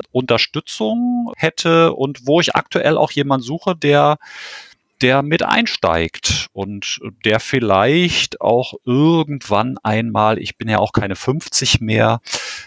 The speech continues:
der vielleicht irgendwann mal den Laden dann übernimmt.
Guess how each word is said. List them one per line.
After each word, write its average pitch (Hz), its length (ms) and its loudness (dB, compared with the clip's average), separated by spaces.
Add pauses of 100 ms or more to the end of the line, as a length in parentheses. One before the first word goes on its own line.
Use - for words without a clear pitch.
der 104 80 -4
vielleicht 107 460 0
irgendwann 110 500 2
mal 95 220 2
den 101 160 0
Laden 85 340 0
dann 113 160 -4
übernimmt. 127 640 -8